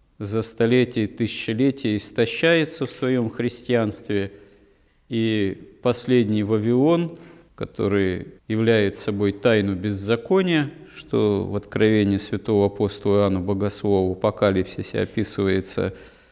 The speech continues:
он имеет прообразом ещё первый Вавилон, строительство первой Вавилонской башни.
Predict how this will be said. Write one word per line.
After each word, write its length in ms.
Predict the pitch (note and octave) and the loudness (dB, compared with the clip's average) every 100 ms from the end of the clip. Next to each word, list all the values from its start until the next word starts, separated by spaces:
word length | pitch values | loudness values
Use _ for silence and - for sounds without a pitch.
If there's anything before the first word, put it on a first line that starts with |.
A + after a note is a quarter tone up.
| _ | _
он 260 | A#2 D3 C#3 | -4 0 4
имеет 500 | B2+ C3+ B2+ B2 - - - - _ _ G#2+ - | 4 4 4 2 -6 -20 -20 -20 _ _ -12 -2
прообразом 760 | B2 B2+ C3+ A#2+ A2+ A#2+ A2+ | 4 6 4 2 0 0 0
ещё 260 | G#2+ - A2+ | -4 -4 -6
первый 480 | - C#3 B2 F#2+ F#2 | 0 2 2 0 -4
Вавилон, 680 | F#2+ F#2+ G2 F#2+ F2+ E2+ G2 _ _ _ - | -6 -4 -4 -4 -4 -8 -16 _ _ _ -20
строительство 960 | - G2 G2+ G#2 G#2 - - G2+ F#2+ | -10 0 2 2 -2 -12 -8 -4 -4
первой 420 | F#2 A2+ G2+ F#2 | -2 2 2 2
Вавилонской 720 | F2+ F#2+ G2 G#2 F#2+ F#2 - G#2 | -2 -4 -2 -2 -2 -6 -4 -4
башни. 540 | G#2 F2+ - - G2 | -2 -4 -6 -12 -12